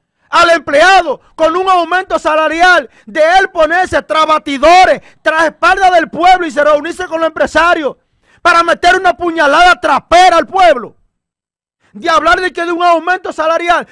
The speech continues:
cuando él sabe mejor que nadie que se puso de acuerdo con su mafia, con su banda de empresarios,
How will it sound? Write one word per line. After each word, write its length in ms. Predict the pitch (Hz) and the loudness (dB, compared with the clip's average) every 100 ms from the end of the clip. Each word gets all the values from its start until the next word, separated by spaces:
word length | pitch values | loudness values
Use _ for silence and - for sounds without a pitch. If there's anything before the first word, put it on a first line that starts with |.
| _ | _
cuando 300 | - 302 285 | -2 0 2
él 120 | 349 | -2
sabe 460 | 330 - 339 359 330 | -2 -2 2 2 0
mejor 300 | 302 302 320 | -2 -2 -2
que 100 | 320 | -2
nadie 500 | 311 359 359 311 - _ _ _ _ _ | 0 0 -2 -4 -6 _ _ _ _ _
que 140 | - 320 | -6 -2
se 120 | 302 | -2
puso 300 | 277 349 339 | -4 -4 -2
de 80 | 330 | -2
acuerdo 420 | 285 302 349 339 | -2 0 0 0
con 160 | 311 311 | -4 -4
su 160 | 311 | -4
mafia, 540 | 240 311 381 262 277 202 _ | -2 0 2 0 -6 -10 _
con 220 | - 330 | -2 0
su 200 | 302 302 | 0 -2
banda 360 | 247 330 381 349 | 0 2 2 2
de 80 | 311 | 0
empresarios, 720 | 302 302 - 330 370 359 302 | 0 -4 -2 0 0 -2 -8